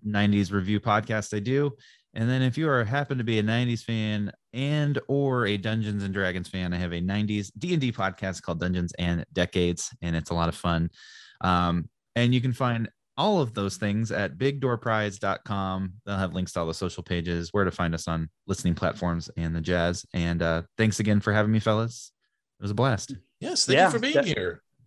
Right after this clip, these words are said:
Speaker 3: Definitely. Uh, we'll try and have you back for something else Pete and Pete related, or, you know, if you wanna talk anything else, nineties Nickelodeon or in the realm of nineties nostalgia, just let us know.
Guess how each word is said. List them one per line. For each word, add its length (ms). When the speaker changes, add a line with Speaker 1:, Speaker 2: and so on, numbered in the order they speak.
Speaker 3:
Definitely. 600
Uh, 260
we'll 100
try 200
and 100
have 160
you 140
back 340
for 240
something 420
else 180
Pete 180
and 80
Pete 200
related, 380
or, 280
you 80
know, 100
if 140
you 80
wanna 180
talk 260
anything 300
else, 260
nineties 300
Nickelodeon 600
or 200
in 120
the 100
realm 220
of 60
nineties 340
nostalgia, 480
just 260
let 100
us 140
know. 240